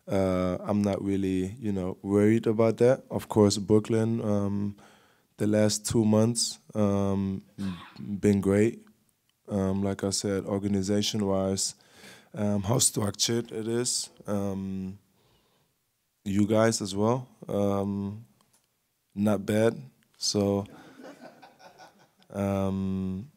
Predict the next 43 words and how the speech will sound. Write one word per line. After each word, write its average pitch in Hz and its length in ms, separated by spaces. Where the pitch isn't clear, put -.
I 104 80
mean, 104 600
the 104 120
city 110 460
of 104 200
Brooklyn, 110 680
um, 95 800
it - 40
was, 117 220
it 123 40
was 117 180
great 117 320
overall. 104 720
And, 92 520
um, 90 540
l-, 95 300
like 95 260
I 92 60
said, 92 300
it's, - 180
it's 95 160
always 104 360
great 107 320
to 113 100
be 107 160
in 101 120
one 107 180
place, 107 320
but 87 320
at 95 100
the 98 320
same, 101 580
uh, 95 260
at 92 120
the 95 80
same 101 260
time, 98 280
you 92 80
gotta 92 240
be 95 200
realistic 98 680
as 92 120
well, 98 380